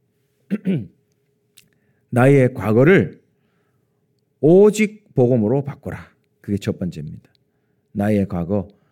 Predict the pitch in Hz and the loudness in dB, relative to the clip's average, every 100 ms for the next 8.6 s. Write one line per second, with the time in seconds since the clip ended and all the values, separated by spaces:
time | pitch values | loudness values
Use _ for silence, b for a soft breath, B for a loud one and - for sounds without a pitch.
0 | _ _ _ _ - 143 175 175 196 196 | _ _ _ _ 0 2 4 2 -2 -4
1 | _ 143 127 113 113 180 202 _ - 117 | _ -2 0 0 0 -2 -6 _ -18 -12
2 | - 107 - - 80 76 - - _ _ | -10 -10 -12 -16 -16 -16 -18 -20 _ _
3 | _ _ 123 143 135 131 131 135 131 127 | _ _ 0 2 2 2 0 0 -2 -2
4 | 131 113 113 107 101 90 123 104 - _ | -4 0 0 0 0 -2 -4 -6 -8 _
5 | _ _ _ - 87 151 147 143 151 120 | _ _ _ -12 -4 0 2 2 2 2
6 | 104 90 113 98 b b b _ 135 175 | 0 0 -4 -6 b b b _ 2 4
7 | 175 220 214 185 180 202 208 - 185 185 | 4 0 2 0 2 -2 -4 -2 -2 0
8 | 254 160 113 - 156 104 | -4 -4 -6 -10 -16 -18